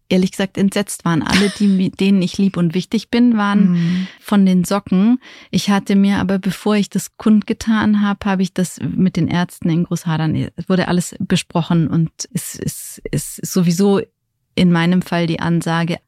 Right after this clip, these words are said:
Speaker 1: alles einfach machen, wie ich möchte. Nur vom Bungee-Sprung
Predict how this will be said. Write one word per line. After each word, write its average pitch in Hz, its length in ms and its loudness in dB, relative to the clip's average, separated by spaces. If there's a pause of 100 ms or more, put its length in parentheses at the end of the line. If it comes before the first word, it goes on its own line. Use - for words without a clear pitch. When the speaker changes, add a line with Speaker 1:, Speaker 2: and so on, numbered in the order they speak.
Speaker 1:
alles 202 320 0
einfach 185 460 0
machen, 196 600 2
wie 185 160 0
ich - 120 -4
möchte. 214 480 2
Nur 196 240 4
vom 180 380 0 (480)
Bungee-Sprung 170 1040 2